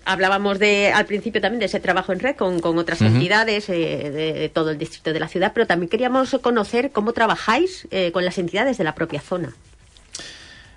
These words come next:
Speaker 2: Igualmente, es decir, normalmente la, la, el, por ejemplo, por ponerte un ejemplo gráfico, vamos a llamarlo así, eh,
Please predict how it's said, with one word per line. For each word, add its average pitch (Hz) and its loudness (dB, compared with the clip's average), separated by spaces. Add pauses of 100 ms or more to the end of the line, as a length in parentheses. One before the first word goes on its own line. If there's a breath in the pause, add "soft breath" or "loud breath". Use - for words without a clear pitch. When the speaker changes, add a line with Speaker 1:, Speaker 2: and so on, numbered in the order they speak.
(100)
Speaker 2:
Igualmente, 101 4
es 85 2
decir, 90 2 (540)
normalmente 110 4
la, 98 4
la, 85 -2
el, 85 -2
por 82 2
ejemplo, 87 4
por 82 -2
ponerte 87 0
un 98 2
ejemplo 92 2
gráfico, - -2 (100)
vamos 80 -4
a 82 0
llamarlo 85 0
así, - -6 (480 loud breath)
eh, 82 4